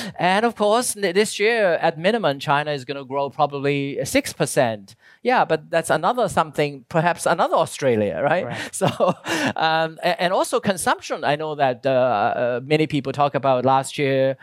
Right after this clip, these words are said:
Speaker 1: probably the general consumption is the slowest, growing at a single digit at probably nine percent. But you know that the scale of consumption in China that is so big, nine percent growth, the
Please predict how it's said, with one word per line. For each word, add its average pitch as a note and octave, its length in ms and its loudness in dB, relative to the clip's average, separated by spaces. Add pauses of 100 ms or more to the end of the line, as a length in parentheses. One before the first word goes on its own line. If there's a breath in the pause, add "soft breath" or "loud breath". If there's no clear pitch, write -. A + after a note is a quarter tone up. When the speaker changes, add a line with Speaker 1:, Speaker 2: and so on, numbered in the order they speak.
(140 loud breath)
Speaker 1:
probably B2 360 0
the A#2 140 -4
general D#3 340 0
consumption C#3 640 -4
is B2 260 0
the B2+ 100 -4
slowest, C#3 720 0 (160)
growing C#3+ 360 0
at A#2+ 220 0
a A2 160 0
single D#3+ 320 0
digit B2 480 -6
at B2+ 180 2
probably C3 600 -2 (240 soft breath)
nine C3 240 0
percent. C#3+ 640 -4 (500 soft breath)
But E3+ 100 0
you G#3 100 -2
know B3+ 180 0
that G3 220 -2
the F3 100 2
scale D#3+ 920 0
of A2+ 200 0
consumption A#2+ 520 -2
in A2 120 -12
China A#2 340 0
that G#2+ 220 2
is G#2+ 120 -2
so F3 280 0
big, B2+ 480 -2 (320)
nine F3+ 280 -2
percent F#3 440 -2
growth, C#3 500 -2 (640)
the D3+ 280 0